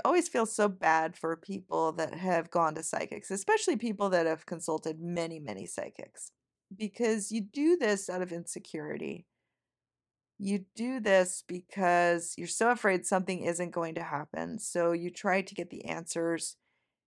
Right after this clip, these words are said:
and you think it might give you that boost of confidence if they give you a good reading.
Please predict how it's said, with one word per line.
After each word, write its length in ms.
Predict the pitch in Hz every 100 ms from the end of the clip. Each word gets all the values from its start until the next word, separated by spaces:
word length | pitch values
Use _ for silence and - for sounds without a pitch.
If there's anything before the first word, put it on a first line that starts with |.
| _ -
and 360 | 165 170 170 180
you 80 |
think 300 | 190 226 220
it 100 | 214
might 180 | 180 180
give 200 | 180 175
you 80 | 175
that 220 | 160 160
boost 260 | 156 156 -
of 100 | -
confidence 640 | - 143 - - - -
if 140 | 156 -
they 80 | -
give 240 | - -
you 100 | -
a 60 | 87
good 220 | - -
reading. 520 | - - - - -